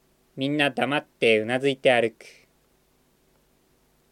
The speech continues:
吊られている赤や緑の薄汚いランプは、空いっぱいの鈍い風が当たる。それは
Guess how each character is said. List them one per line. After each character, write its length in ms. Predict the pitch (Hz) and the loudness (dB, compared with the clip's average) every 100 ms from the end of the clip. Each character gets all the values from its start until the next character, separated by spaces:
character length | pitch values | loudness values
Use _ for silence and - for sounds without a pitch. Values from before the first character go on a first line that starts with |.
| _ _ _ _ _ _ _ _ _ _ _ _ _ _ | _ _ _ _ _ _ _ _ _ _ _ _ _ _
吊 140 | - | 0
ら 100 | 135 | 4
れ 140 | 139 135 | 6 4
て 160 | 135 | 2
い 100 | 131 | 2
る 340 | 131 135 131 135 | 2 2 4 2
赤 200 | - 147 | 4 4
や 160 | 131 | 4
緑 340 | 120 123 131 120 | 2 -2 0 -2
の 160 | 110 | -4
薄 220 | 104 - | -8 -8
汚 240 | 131 127 139 139 | -8 -4 -2 0
い 80 | 120 | 0
ラ 140 | 117 | -2
ン 60 | 113 | -4
プ 240 | - 110 | -8 -6
は、 160 | 101 104 _ _ _ _ _ _ _ _ _ _ _ _ _ - | -6 -10 _ _ _ _ _ _ _ _ _ _ _ _ _ -2
空 300 | 143 127 117 | 2 4 2
い 60 | |
っ 40 | 104 _ | -2 _
ぱ 140 | 135 135 | 2 2
い 80 | |
の 240 | 135 135 131 | 2 -2 -2
鈍 320 | 120 123 147 | -4 -2 0
い 100 | 127 | -2
風 320 | - 117 120 | -4 -4 0
が 240 | 127 120 110 | 2 0 0
当 60 | |
た 100 | 113 | -2
る。 160 | 107 92 _ _ _ _ _ _ _ _ _ _ _ _ _ _ _ _ _ _ | -2 -4 _ _ _ _ _ _ _ _ _ _ _ _ _ _ _ _ _ _
そ 140 | - 143 | -4 2
れ 100 | 143 | 4
は 200 | 139 | 4